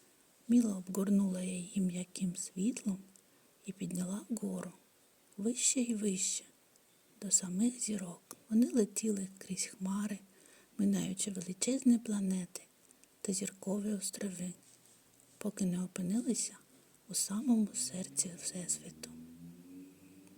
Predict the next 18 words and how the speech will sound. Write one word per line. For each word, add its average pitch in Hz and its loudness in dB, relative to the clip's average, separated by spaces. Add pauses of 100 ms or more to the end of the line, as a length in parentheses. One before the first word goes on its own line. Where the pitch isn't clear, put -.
(960)
Там 254 0 (320)
Лея 233 0
побачила 202 0
чудеса, 190 -2 (840)
безкрайні 254 6
сузір'я, 196 0 (640)
з - -4
яких 196 0
складалися 196 -2
дивовижні 190 4
істоти - -4 (500)
і - -14
фантастичні - 0
країни, 190 -6 (720)
що - -4
сяяли 226 -2 (500)
всіма 190 0
кольорами. 190 -4